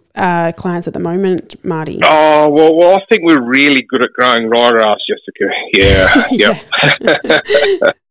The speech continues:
Speaker 2: It's nothing new to anyone's ears, I wouldn't suggest, but, uh, yeah, I feel we,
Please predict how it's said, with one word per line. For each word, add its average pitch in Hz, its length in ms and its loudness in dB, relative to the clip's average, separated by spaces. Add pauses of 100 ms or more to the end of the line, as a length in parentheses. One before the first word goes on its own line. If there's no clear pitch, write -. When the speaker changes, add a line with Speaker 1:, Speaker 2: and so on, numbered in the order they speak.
(420)
Speaker 2:
It's 190 500 2 (120)
nothing 131 540 2
new 131 260 4 (100)
to 117 80 2
anyone's 123 520 2
ears, 131 340 2
I 123 180 4
wouldn't 123 420 -2
suggest, 135 380 0 (140)
but, 117 160 -2 (140)
uh, 117 240 2 (440)
yeah, 120 180 2
I 120 160 2
feel 120 160 0
we, 117 200 0